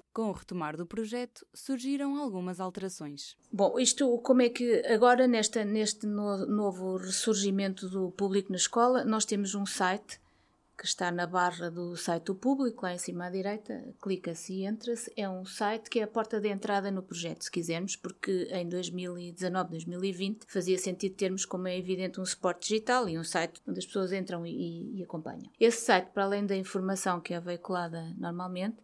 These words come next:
Speaker 2: tem uma, uma secção, chamemos-lhe assim, que é o Põe a Tua Escola no Mapa, que é uma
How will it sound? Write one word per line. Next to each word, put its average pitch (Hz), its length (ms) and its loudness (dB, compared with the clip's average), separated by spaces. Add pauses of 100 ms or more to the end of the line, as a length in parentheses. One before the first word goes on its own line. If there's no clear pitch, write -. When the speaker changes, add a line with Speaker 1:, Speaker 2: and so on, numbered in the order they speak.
Speaker 2:
tem 202 380 4
uma, 214 600 -2 (360)
uma 180 340 -6
secção, 185 580 0
chamemos-lhe 180 460 -4
assim, 220 300 -4
que 214 260 -4
é 202 80 2
o 196 200 -2
Põe 208 200 0
a 208 60 -2
Tua 208 100 -8
Escola 196 340 0
no 185 120 -2
Mapa, 170 440 -6
que - 160 -2
é 196 80 2
uma 196 640 -2